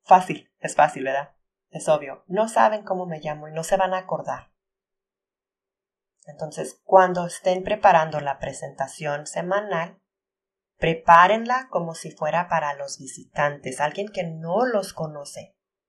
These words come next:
Nosotros los miembros vamos a estar escuchando y vamos a aprender y vamos a, a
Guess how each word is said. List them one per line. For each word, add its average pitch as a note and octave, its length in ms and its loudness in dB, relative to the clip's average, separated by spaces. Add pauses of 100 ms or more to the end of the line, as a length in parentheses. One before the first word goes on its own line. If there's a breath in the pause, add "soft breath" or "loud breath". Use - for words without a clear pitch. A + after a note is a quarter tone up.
(1500 loud breath)
Nosotros A3+ 520 2
los A#3 200 -2
miembros F3+ 680 -6 (520)
vamos F3+ 640 6 (120)
a D#3+ 600 2 (340)
estar F#3+ 360 8
escuchando F3 840 -4
y F3+ 120 -2
vamos E3+ 360 0
a F3 40 2
aprender D3+ 580 -6
y F3 100 -6
vamos E3+ 360 -4
a, D#3 380 0 (340 soft breath)
a D#3+ 720 4